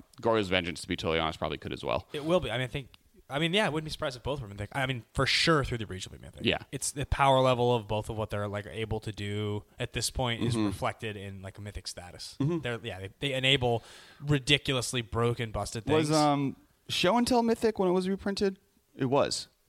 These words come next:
Speaker 2: Show and Tell was reprinted?
Speaker 1: Yeah, and Iconic, and,
Speaker 2: Oh,
Speaker 1: uh,
Speaker 2: yeah,
Speaker 1: Eternal
Speaker 2: yeah, yeah, yeah,
Speaker 1: Masters.
Speaker 2: I forgot about that. Um, I'm not sure about that.
Speaker 1: Okay,
Speaker 2: I'll, I'll
Speaker 1: you
Speaker 2: look
Speaker 1: look
Speaker 2: it
Speaker 1: that
Speaker 2: up.
Speaker 1: up. It, without Goryo's Vengeance, th-, these are, like, two of the big kind of pit-, you know, there's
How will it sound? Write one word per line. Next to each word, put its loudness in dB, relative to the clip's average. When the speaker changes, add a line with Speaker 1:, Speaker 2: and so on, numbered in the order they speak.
Speaker 2:
Show -2
and -6
Tell -6
was -10
reprinted? -10
Speaker 1:
Yeah, 2
and 0
Iconic, -4
and, 4
Speaker 2:
Oh, 8
Speaker 1:
uh, 8
Speaker 2:
yeah, 4
Speaker 1:
Eternal 2
Speaker 2:
yeah, 4
yeah, 4
yeah, 2
Speaker 1:
Masters. -2
Speaker 2:
I -8
forgot -4
about -6
that. -4
Um, 6
I'm -6
not -2
sure -2
about -6
that. -8
Speaker 1:
Okay, 2
Speaker 2:
I'll, -6
I'll 2
Speaker 1:
you 6
Speaker 2:
look 6
Speaker 1:
look -2
Speaker 2:
it 2
Speaker 1:
that 6
Speaker 2:
up. 8
Speaker 1:
up. -16
It, 6
without 6
Goryo's 6
Vengeance, 2
th-, 0
these 2
are, 6
like, 4
two 2
of -4
the 2
big 4
kind 2
of 0
pit-, 0
you 2
know, 2
there's -2